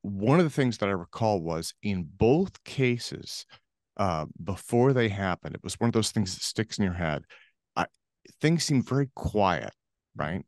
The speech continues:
And, and w-, with one of those, I was actually outside and I didn't hear any birds chirping,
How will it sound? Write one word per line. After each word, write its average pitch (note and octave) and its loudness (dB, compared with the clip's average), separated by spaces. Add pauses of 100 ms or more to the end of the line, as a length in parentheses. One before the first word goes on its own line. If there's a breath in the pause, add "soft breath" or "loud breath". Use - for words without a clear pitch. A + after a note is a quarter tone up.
And, G2 -2
and G2 -4
w-, G2+ -6
with G2+ 0
one D3+ 6
of F3 2
those, D#2 -4
I G2 2
was B2 0
actually A2 0 (480 loud breath)
outside G#2+ 0 (160)
and F2+ -4
I F2 -2
didn't C#3 -2
hear E3+ -4
any E3+ -2
birds A#2+ 0
chirping, A2 -2